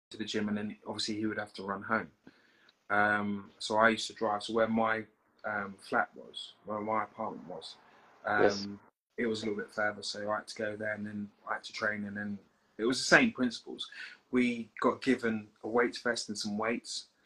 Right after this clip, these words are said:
Speaker 1: and we had to, there was a circuit that we had to run, and then we would time it. Um, and if we were late or back or didn't, or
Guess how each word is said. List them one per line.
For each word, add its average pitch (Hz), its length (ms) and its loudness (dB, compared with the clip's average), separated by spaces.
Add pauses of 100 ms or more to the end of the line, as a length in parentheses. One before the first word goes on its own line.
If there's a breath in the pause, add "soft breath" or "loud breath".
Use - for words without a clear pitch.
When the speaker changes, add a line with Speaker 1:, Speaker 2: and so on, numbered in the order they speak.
(420)
Speaker 1:
and 107 340 -2
we 110 100 -4
had - 200 -6
to, 117 120 -4
there 110 140 2
was 104 160 -2
a - 20 -4
circuit 117 420 2
that - 120 -8
we 107 80 -4
had - 140 -4
to 101 100 -14
run, 110 340 -4 (140)
and 107 80 -12
then 107 80 -6
we 110 100 -2
would 101 180 -8
time 110 360 0
it. - 140 -2 (720)
Um, 104 520 4 (100)
and 113 80 -2
if 110 140 -6
we 117 80 2
were 104 180 0
late 113 280 4
or 92 200 -6
back 113 380 0
or 95 260 -6
didn't, 110 220 -2 (320)
or 107 320 -2